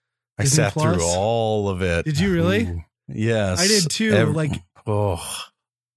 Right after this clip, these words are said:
Speaker 2: Peter Jackson is not the right person to take copious amounts of
Speaker 1: <laughs>
Speaker 2: footage and edit them down into digestible bits.
Speaker 1: Oh
Speaker 2: Like,
Speaker 1: my
Speaker 2: I
Speaker 1: gosh.
Speaker 2: think we've learned that after the fucking Hobbit movies.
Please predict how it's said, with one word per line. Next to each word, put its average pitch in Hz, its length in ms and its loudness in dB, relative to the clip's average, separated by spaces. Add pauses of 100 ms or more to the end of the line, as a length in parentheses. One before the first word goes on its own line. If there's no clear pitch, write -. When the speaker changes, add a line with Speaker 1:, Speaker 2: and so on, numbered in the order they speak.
(180)
Speaker 2:
Peter 269 240 -2
Jackson 226 880 -2 (580)
is 151 140 -2
not 170 420 0
the 175 80 0
right 165 320 0
person 160 520 0
to 135 120 -2
take 151 380 -2 (260)
copious 185 560 0
amounts 151 400 0
of 131 80 -4
Speaker 1:
<laughs> - 40 -14
Speaker 2:
footage 160 500 -2
and 160 200 -2
edit 156 260 0
them 156 140 0
down 151 320 0
into 147 220 0
digestible 143 720 -2
bits. 120 580 -2 (260)
Speaker 1:
Oh 113 100 0
Speaker 2:
Like, 110 120 2
Speaker 1:
my 92 120 2
Speaker 2:
I 175 80 2
Speaker 1:
gosh. 185 580 0
Speaker 2:
think 160 100 -2
we've 185 80 2
learned 202 220 0
that 190 220 0
after 185 340 -2
the 123 120 -2
fucking 175 440 -2
Hobbit 175 420 0
movies. 196 540 0